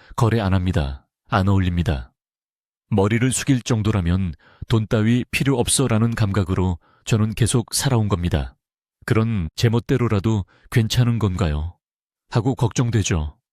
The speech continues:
하지만 이거 신기하거든요. 반대로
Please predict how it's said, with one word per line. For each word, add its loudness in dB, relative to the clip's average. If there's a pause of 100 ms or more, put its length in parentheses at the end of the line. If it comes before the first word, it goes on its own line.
(920)
하지만 0 (200)
이거 4
신기하거든요. 0 (800)
반대로 0